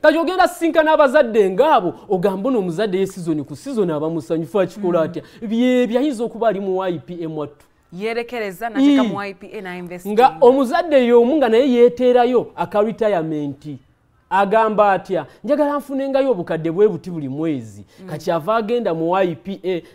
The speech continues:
Speaker 1: n'abatuula nabo. N'agamba, "Bwe mba njagala nfunenga obukadde kumi buli mwezi, mu myaka mukaaga mu maaso nkola ntya
Speaker 2: Nkola
Speaker 1: kati?"
Speaker 2: ntya kati?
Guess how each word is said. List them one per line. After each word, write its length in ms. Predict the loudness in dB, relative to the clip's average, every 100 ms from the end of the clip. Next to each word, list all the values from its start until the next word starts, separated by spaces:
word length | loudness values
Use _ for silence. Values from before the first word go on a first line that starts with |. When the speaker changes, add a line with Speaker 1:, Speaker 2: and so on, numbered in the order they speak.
| -6
Speaker 1:
n'abatuula 680 | 0 0 0 -4 0 0
nabo. 200 | 0 -2
N'agamba, 500 | -2 0 0 2 0
"Bwe 180 | 0 -2
mba 200 | -2 -4
njagala 340 | -4 -2 -2 -2
nfunenga 460 | -6 -4 -2 -2
obukadde 440 | -4 -4 -6 -4 -8
kumi 460 | -6 -6 -6 -8 -14 _ _
buli 340 | -4 -2 0
mwezi, 720 | 0 0 2 2 0 -4 -10 -12 _
mu 120 | -6
myaka 380 | -2 0 2 0
mukaaga 440 | -2 -2 -2 0 -2
mu 120 | -2
maaso 440 | -2 -2 -4 -8
nkola 400 | -6 -2 0 0
ntya 200 | 0 -2
Speaker 2:
Nkola 200 | -2 -4
Speaker 1:
kati?" 200 | -4 -8
Speaker 2:
ntya 120 | -10
kati? 480 | -10 -16 -20 -20 -20